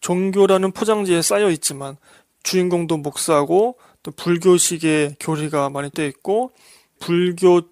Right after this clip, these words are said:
쪽의 사이비 집단 사슴동산을 영화 속에서 차용하고 있지만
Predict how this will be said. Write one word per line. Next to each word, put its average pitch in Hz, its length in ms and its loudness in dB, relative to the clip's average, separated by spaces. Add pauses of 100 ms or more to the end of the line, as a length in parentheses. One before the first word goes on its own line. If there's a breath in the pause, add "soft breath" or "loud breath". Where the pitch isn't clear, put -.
(100)
쪽의 208 640 0
사이비 170 600 0
집단 147 400 -2 (360 soft breath)
사슴동산을 156 840 -4 (720 loud breath)
영화 151 200 0
속에서 151 260 -4
차용하고 196 540 0
있지만 160 560 -4